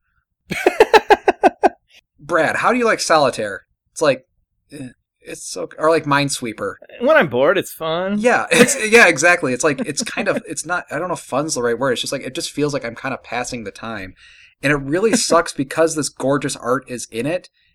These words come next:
Speaker 2: and the gameplay just kinda feels like passing the time, that art kind of just doesn't matter. Like,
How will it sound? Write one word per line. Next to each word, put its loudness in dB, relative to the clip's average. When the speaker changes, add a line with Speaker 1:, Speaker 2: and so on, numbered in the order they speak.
Speaker 2:
and -2
the -2
gameplay -2
just -4
kinda -4
feels -6
like -2
passing -6
the -8
time, -6
that -2
art 4
kind -6
of -4
just -10
doesn't -8
matter. -14
Like, 2